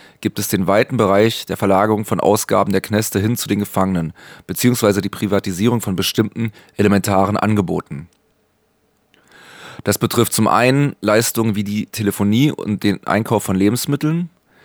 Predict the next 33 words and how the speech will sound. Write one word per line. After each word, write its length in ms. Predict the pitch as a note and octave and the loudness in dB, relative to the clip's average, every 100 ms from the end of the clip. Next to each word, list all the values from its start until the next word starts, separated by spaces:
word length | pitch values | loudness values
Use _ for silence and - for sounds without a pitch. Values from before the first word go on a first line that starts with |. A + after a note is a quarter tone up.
| - _ | -20 _
Hier 160 | - A2+ | 0 2
machen 300 | A#2 A#2 G#2+ | 4 0 -2
Firmen 380 | - A#2 A2+ | 2 4 4
wie 100 | G2+ | 0
Telio, 580 | - B2 B2 G2+ F#2 B2 - - - - - | 0 2 4 4 2 0 -4 -20 -20 -20 -10
die 80 | F2 | 0
bundesweit 480 | A2 B2 - G2+ | 2 2 2 2
in 60 | F#2 | 2
Knästen 360 | G2 A2 - G#2 | -2 -2 -2 -4
vertreten 400 | G2 - A2 G2 | -2 0 -2 0
sind, 160 | F#2 | 0
hohe 200 | G#2 B2 | 4 4
Gewinne 440 | F#2+ E2+ F#2 A2 - | 2 0 0 -2 -2
und 160 | - | -6
Gefangene 360 | - - A2+ G#2+ | -6 -4 -2 0
zahlen, 460 | - G2 G#2 A#2 G2+ | -2 0 2 2 0
je 120 | G#2 | 0
nach 160 | G2+ | 0
Land 220 | F#2 G#2 G#2 | 0 0 2
oder 160 | G2 | 0
Region, 360 | F#2 F2 G2 A#2 | 0 0 0 0
in 160 | G2 F#2+ | 0 2
welcher 380 | F#2+ - G2+ - | 0 2 -2 -2
sie 140 | F#2+ F2 | -2 0
anrufen 420 | G#2 A2+ - G2 | 0 -2 -4 0
wollen, 300 | G2 G#2 G#2 - - - | 4 4 0 -10 -20 -2
weit 260 | G2+ G#2+ | 0 2
über 180 | G#2+ G#2 | 2 2
einen 140 | G2+ | 2
Euro 320 | - G2 G2 F#2+ | 2 2 2 -2
pro 200 | - F#2 | -4 -2
Minute 360 | F#2 F#2 F#2 | -2 -2 -4
Telefonat. 680 | E2 F#2+ F#2 F#2+ G2 E2 - | -4 -4 -2 -2 -2 -2 -6